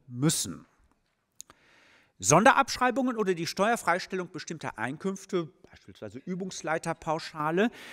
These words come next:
sind nicht von Verfassungswegen gefordert, sondern im Kern politische Entscheidungen des Steuergesetzgebers. Anders als Fiskalzwecknormen ist hier eine Relationierung mit den verfolgten Zielen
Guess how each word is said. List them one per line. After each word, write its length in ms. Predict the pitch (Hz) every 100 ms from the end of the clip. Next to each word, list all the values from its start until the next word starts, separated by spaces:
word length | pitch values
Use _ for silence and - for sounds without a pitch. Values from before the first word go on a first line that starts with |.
| -
sind 260 | - 175 170
nicht 280 | 190 262 -
von 120 | 220
Verfassungswegen 880 | 185 180 170 - 165 - 147 139 104
gefordert, 640 | 95 - 127 185 247 -
sondern 300 | 208 185 175
im 200 | 139 123
Kern 360 | - 190 208 202
politische 600 | 135 123 208 247 - -
Entscheidungen 580 | 143 - 135 143 160
des 120 | 131 120
Steuergesetzgebers. 1300 | - 110 120 123 117 - - - - - - - - _ _ _ _ _ _
Anders 260 | 202 262 -
als 240 | 185 -
Fiskalzwecknormen 1300 | - 139 - 139 151 220 - 226 - 208 202 214 208 - - - -
ist 220 | 170 -
hier 280 | 185 240 -
eine 240 | 196 170
Relationierung 800 | 185 208 - 160 131 170 240 254 -
mit 140 | 175
den 100 | 165
verfolgten 600 | - 143 - 170 214 156
Zielen 600 | - - 175 196 220 220